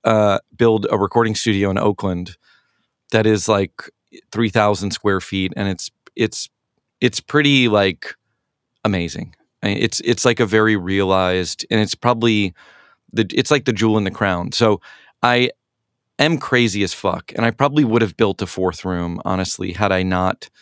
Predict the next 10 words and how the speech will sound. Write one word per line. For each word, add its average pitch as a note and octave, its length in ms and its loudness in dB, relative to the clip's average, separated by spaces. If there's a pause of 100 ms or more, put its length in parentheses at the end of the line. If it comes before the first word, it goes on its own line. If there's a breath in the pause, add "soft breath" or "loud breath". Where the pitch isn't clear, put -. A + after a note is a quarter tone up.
(260 soft breath)
kind A2+ 160 -2
of G2 180 -2 (680)
really A#2 600 2
run G2+ 240 2
out G2 140 2
of F2 120 -2
money F#2+ 480 -2
and F#2+ 420 -2 (120)
out G2 240 0
of F#2 500 -2